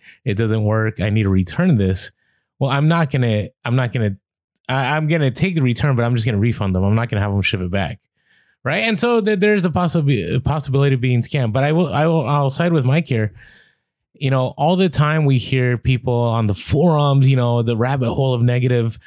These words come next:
uh, sellers that go, like, "eBay always sides with the buyer." I have not found that to be true. As long as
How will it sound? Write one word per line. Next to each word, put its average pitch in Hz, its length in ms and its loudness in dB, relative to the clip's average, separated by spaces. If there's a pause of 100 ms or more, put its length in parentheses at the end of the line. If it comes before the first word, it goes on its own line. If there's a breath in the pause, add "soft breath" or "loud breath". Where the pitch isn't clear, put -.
(420 loud breath)
uh, 107 180 -2
sellers 123 400 -2
that 113 140 -2
go, 120 200 -2
like, 113 200 -2
"eBay 156 400 0
always 151 360 2
sides 147 400 2
with 151 100 2
the 135 60 0
buyer." 139 520 0 (560 soft breath)
I 113 60 -2
have 123 200 0
not 127 220 0
found 120 180 -2
that 104 140 0
to 110 100 -4
be 98 100 -2
true. - 360 -6 (260)
As 123 220 -2
long 160 260 2
as 127 380 -2